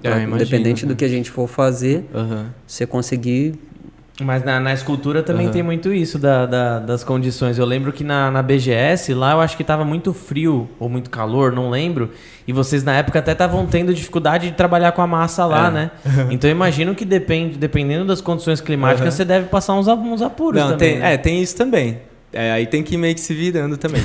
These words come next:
Speaker 1: Que nem, por
Speaker 3: <laughs>
Speaker 1: exemplo, a plastilina, geralmente no frio, aí sei lá, que, eu, eu acho que lá na B G S era condicion-, ar-condicionado muito forte.
Speaker 3: Eu acho que tava muito frio, né?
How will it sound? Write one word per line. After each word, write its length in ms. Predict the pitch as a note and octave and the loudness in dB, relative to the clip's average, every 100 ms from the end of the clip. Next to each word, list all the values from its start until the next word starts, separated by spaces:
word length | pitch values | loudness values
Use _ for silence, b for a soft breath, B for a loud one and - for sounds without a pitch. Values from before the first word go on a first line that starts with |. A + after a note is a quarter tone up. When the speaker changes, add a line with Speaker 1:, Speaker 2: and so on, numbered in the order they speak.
| D#3 | 4
Speaker 1:
Que 60 | |
nem, 120 | D3 B2+ | 4 4
por 100 | D#3 | 2
Speaker 3:
<laughs> 20 | |
Speaker 1:
exemplo, 240 | C#3 A#2 | 2 0
a 40 | B2+ | -2
plastilina, 720 | C#3+ C3+ C3+ C3+ F3 F3 A#2 | -2 -2 -2 -2 0 -2 -4
geralmente 520 | A#2+ B2+ B2+ B2+ C3 | -4 -4 -4 -6 -6
no 120 | A#2+ | -6
frio, 480 | A#2 - C#3+ F#3 A#2 - - - | -6 -2 0 0 -2 -8 -20 -12
aí 160 | G#2 | -8
sei 160 | A#2 D3+ | -4 -2
lá, 160 | C3 G2 | -2 -4
que, 120 | B2+ | -8
eu, 40 | A#2 C3+ D#3 | -4 -4 -2
eu 140 | E3+ | 0
acho 140 | F3 F#3 | 0 0
que 80 | G3+ | -4
lá 60 | |
na 80 | G3 | -4
B 120 | F#3 F3 | -2 0
G 80 | E3+ | 0
S 160 | F3 | -2
era 120 | G3 | -4
condicion-, 460 | F#3+ G3+ F#3 - F#3 C3 | -4 -4 -4 -4 -6 -4
ar-condicionado 580 | C#3 E3+ D#3+ D#3+ D3 D3+ | -4 -4 -6 -6 -6 -6
muito 200 | D#3 - | -10 -6
forte. 160 | C#3 | 2
Speaker 3:
Eu 40 | C3+ | 2
acho 80 | - | 4
que 40 | |
tava 140 | C#3+ | 4
muito 180 | C3+ C#3 | 4 0
frio, 260 | - C3 B2 | 0 2 2
né? 200 | A#2+ | 0